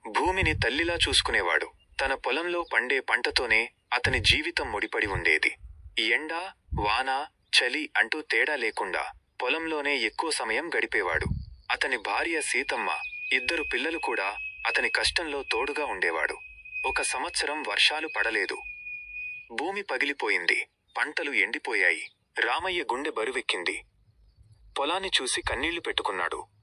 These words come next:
అప్పుల బాధ, కుటుంబ పోషణ భారం అతడిని కుంగదీశాయి. సీతమ్మ అతనికి ధైర్యం చెప్పింది. "ఏదైనా దారి దొరుకుతుంది, మీరు ధైర్యంగా ఉండండి" అని భరోసా ఇచ్చింది. రామయ్య మనసులో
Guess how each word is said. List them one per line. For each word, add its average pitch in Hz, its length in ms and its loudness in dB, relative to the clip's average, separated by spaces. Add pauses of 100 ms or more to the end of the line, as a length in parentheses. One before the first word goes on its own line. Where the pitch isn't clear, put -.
(240)
అప్పుల 185 340 -2
బాధ, 101 320 0 (500)
కుటుంబ 175 340 -2
పోషణ - 420 2
భారం 95 420 0 (360)
అతడిని 139 400 0
కుంగదీశాయి. 135 840 -2 (840)
సీతమ్మ 180 460 0
అతనికి 120 440 0
ధైర్యం 143 420 2
చెప్పింది. 92 540 0 (760)
"ఏదైనా 185 520 0
దారి 120 320 -2
దొరుకుతుంది, 92 640 -2 (240)
మీరు 135 200 0
ధైర్యంగా 160 480 0
ఉండండి" 107 520 -2 (260)
అని 131 140 0
భరోసా 120 400 -4
ఇచ్చింది. 95 520 2 (420)
రామయ్య 147 460 0
మనసులో 101 600 -4